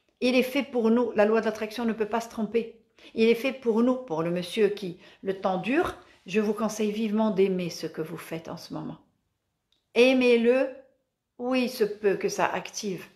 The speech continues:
les choses pour vous comme vous le voulez. Mais tant qu'on rejette, eh ben, ça bloque les choses. Parce que je suis pas dans la gratitude et le remerciement déjà pour ce que j'ai. Donc,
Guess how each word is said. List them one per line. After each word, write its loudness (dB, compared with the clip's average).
les -2
choses 4
pour -4
vous 0
comme -2
vous 0
le -2
voulez. -4
Mais -4
tant 6
qu'on 0
rejette, 2
eh -10
ben, 4
ça 2
bloque 0
les -4
choses. -10
Parce -12
que 2
je -2
suis -2
pas 6
dans 4
la 0
gratitude -6
et -2
le -2
remerciement -4
déjà 0
pour -10
ce -14
que -8
j'ai. 0
Donc, 0